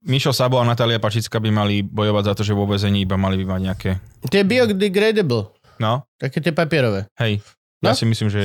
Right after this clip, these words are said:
Speaker 1: je čas.
Speaker 2: Treba, aby išli holí do väzenia sa odfotiť. To je, to je prvý krok.
Speaker 1: Áno.
Speaker 2: Holí sa odfotiť do väzenia a potom, potom sa do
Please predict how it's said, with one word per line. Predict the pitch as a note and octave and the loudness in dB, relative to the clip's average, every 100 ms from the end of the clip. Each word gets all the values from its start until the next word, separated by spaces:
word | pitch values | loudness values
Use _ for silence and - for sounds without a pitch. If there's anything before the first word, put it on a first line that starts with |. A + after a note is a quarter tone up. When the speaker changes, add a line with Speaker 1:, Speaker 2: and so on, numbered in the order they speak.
| G2 | -2
Speaker 1:
je | F2+ G2+ | -2 -4
čas. | - G2+ - | -2 -2 -4
Speaker 2:
Treba, | - G#3 C4 A#3 | -2 0 2 2
aby | G3 | 2
išli | G3+ F3+ | 0 2
holí | D3+ D#3 F3+ E3 | 4 4 2 2
do | C3+ C#3+ | 2 2
väzenia | C3+ A#2 F#2 F#2+ G2 | 2 0 -2 -4 -6
sa | - B2+ | -4 -2
odfotiť. | B2 - A2+ F#2+ - | -2 -2 -4 -4 -12
To | - | -4
je, | E3 D3 | -2 0
to | F3 | 0
je | D#3+ | 0
prvý | D#3 C3+ | 0 0
krok. | A2+ G2 F#2+ - - | 0 -2 -4 -10 -8
Speaker 1:
Áno. | G#2+ G#2 A2 C3 _ | -2 0 0 -2 _
Speaker 2:
Holí | - E3 F#3 G3 | 0 2 2 2
sa | - D3+ | 2 0
odfotiť | D3 D3+ C3 | 0 -2 -2
do | - C#3+ | 0 2
väzenia | F#3 G3+ A3+ A#3 A#3 _ _ _ _ | 4 4 4 2 -2 _ _ _ _
a | B2+ | -6
potom, | C3 D#3 C3+ E3 D3+ D3+ D3+ D3+ D3+ D3+ D3+ D3 C#3+ | -2 -2 -2 0 2 4 4 4 4 4 4 4 4
potom | D3+ C3+ C#3+ | 2 2 0
sa | B2+ B2+ | 2 0
do | A2+ A#2 | 2 2